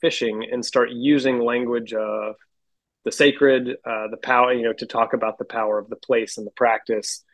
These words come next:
uh, meditative language. Um, and it's very much borrowing from religion to describe this powerful f-, space. And so I, I think I was,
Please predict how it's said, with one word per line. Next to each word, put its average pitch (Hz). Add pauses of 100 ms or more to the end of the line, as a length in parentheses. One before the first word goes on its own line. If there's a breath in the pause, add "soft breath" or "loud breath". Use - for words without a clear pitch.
(200)
uh, 107
meditative 117
language. 110 (340 soft breath)
Um, 104 (760)
and 143
it's 135
very 147
much 127
borrowing 110
from 107
religion 117
to 117
describe 107 (420)
this 113
powerful 104
f-, -
space. 110 (100)
And 113
so 110
I, 107 (100)
I -
think 120
I 110
was, 101